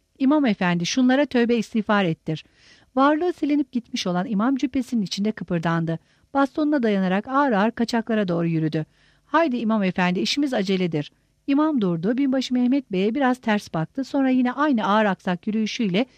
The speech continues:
kaçakların önüne geldi. "Ne kaçarsınız bire? Bak gördün mü başınıza neler geldi?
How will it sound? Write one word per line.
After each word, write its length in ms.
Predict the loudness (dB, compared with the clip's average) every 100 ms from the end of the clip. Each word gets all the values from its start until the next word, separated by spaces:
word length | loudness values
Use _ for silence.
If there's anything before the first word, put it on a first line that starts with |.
| _ -6
kaçakların 520 | -4 -2 -2 0 0
önüne 260 | -2 -2 -2
geldi. 440 | -2 -2 -2 -6 _ _ -20 _ _ -6
"Ne 80 |
kaçarsınız 720 | -2 -2 2 0 0 -2 -2 0
bire? 240 | 0 0 2
Bak 200 | 0 2
gördün 380 | 0 0 -2
mü 60 | -2
başınıza 360 | 0 0 0 0
neler 360 | 0 2 0
geldi? 440 | 0 0 0 -2